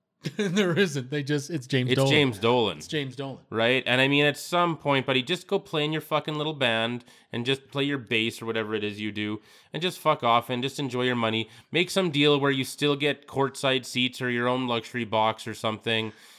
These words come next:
Speaker 2: And I mean, if you wanna hold on to the arena, I guess that doesn't really matter. But I mean, honestly, dude, just, just sell the Rangers and the Knicks.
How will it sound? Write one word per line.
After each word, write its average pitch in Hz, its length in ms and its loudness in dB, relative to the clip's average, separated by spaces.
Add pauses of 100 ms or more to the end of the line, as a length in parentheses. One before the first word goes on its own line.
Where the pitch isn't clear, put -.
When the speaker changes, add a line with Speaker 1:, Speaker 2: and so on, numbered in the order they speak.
(120)
Speaker 2:
And 120 220 0
I 131 100 2
mean, 139 200 2
if 131 100 -2
you 143 80 -2
wanna 143 500 0
hold 127 300 0
on 123 160 4
to 107 80 -16
the 117 160 0
arena, 110 380 0
I 107 80 2
guess 104 180 -2
that 107 140 -4
doesn't 104 180 -4
really 101 160 -2
matter. 98 480 -2 (340)
But 120 140 -4
I 123 100 -2
mean, 131 380 -2 (540)
honestly, 143 380 -2
dude, 123 260 -2
just, - 460 -8
just - 400 -8
sell 165 220 0
the 156 100 -2
Rangers 127 440 -2
and 110 120 -4
the 104 60 -4
Knicks. 92 460 -10